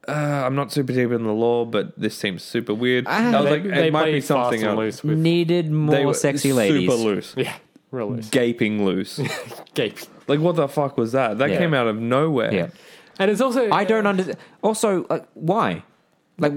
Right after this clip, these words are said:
Speaker 2: why did that need
Speaker 3: Yep.
Speaker 2: to be Shelob? Like, that could have been literally any
Speaker 1: Anyone,
Speaker 2: other character.
Speaker 1: any, anyone.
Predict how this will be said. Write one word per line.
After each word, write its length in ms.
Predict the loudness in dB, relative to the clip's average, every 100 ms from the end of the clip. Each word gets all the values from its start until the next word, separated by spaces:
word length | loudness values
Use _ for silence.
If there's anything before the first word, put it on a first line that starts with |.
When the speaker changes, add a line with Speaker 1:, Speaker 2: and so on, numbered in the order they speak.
| 0
Speaker 2:
why 260 | 2 2
did 120 | 2 2
that 120 | 2
need 100 | 2
Speaker 3:
Yep. 80 | 2
Speaker 2:
to 60 |
be 220 | 2 0 -2 -4
Shelob? 320 | 0 2 2
Like, 160 | 0 2
that 180 | 2 2
could 100 | 2
have 60 |
been 200 | 2 2
literally 460 | 2 2 2 0 0
any 180 | 0 2 2
Speaker 1:
Anyone, 100 | 2
Speaker 2:
other 80 |
character. 360 | 2 2 2 0
Speaker 1:
any, 80 | 0
anyone. 400 | 0 0 -2 -4